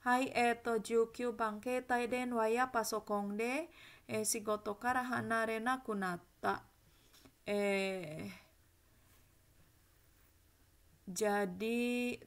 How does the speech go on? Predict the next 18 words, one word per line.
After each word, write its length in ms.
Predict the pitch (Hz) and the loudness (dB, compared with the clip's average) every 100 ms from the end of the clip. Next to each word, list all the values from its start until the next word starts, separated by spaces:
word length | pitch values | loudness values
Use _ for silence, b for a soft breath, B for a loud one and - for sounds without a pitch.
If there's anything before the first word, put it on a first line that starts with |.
| - - | -12 -6
tidak 440 | 226 202 214 - | -4 0 -2 -2
bisa 480 | 190 202 - 220 214 | -4 -2 -2 -2 -2
terpisah 800 | - 208 - 202 202 - 233 240 | -2 -6 -4 -4 -4 -4 -4 -4
dari 480 | 214 208 190 196 220 | -2 0 0 0 -2
pekerjaan. 1300 | - 269 - 208 196 202 196 - - 196 180 165 180 185 - - - - - - _ - - - _ - _ _ _ - _ _ _ _ _ _ _ - - | -2 -6 -2 -4 -2 -2 -2 -2 -4 -2 -2 -4 -6 -14 -20 -20 -20 -20 -20 -20 _ -20 -20 -20 _ -20 _ _ _ -20 _ _ _ _ _ _ _ -20 -6
Karena 680 | 202 196 185 185 202 240 - | 0 0 0 -2 0 0 0
terus 400 | 196 180 175 - | 0 2 0 -2
aja 320 | 175 175 214 | -4 -2 -2
dihubungi 640 | 247 247 214 233 233 233 | -2 -2 -2 -2 -2 -4
terus 480 | - 233 233 233 - | -4 -4 -2 -4 -4
ya, 400 | 226 233 254 254 240 233 | -2 2 2 0 -6 -10
eh, 340 | - 196 190 190 - | -6 -4 -4 -6 -6
ke 80 | 185 | -4
H 100 | 185 185 | 0 0
P 120 | - 185 | -2 -4
ataupun 600 | 180 180 180 190 196 196 | -4 -4 -4 -2 -4 -4
ke 320 | 196 196 202 - B B B | -2 0 -2 -6 B B B
laptop. 960 | 196 208 208 - - 190 185 175 165 | 0 0 0 -6 -6 -2 0 0 -2